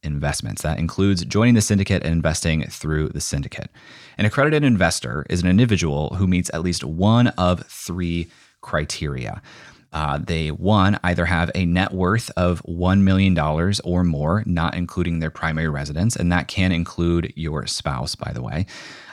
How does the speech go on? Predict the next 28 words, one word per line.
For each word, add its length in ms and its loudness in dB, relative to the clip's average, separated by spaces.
Uh, 200 -2
two, 460 4
they 120 4
have 200 4
an 160 0
income 580 4
that 320 0
per, 240 -6
uh, 220 -2
exceeds 440 -2
two 220 0
hundred 240 4
thousand 240 4
dollars 240 2
per 300 -2
year 360 -2
for 120 -2
the 80 0
prior 260 -2
two 180 -4
years 440 0
if 160 -2
you 80 0
filed 580 -4
as 140 -4
a 80 -4
single 380 2
individual, 520 0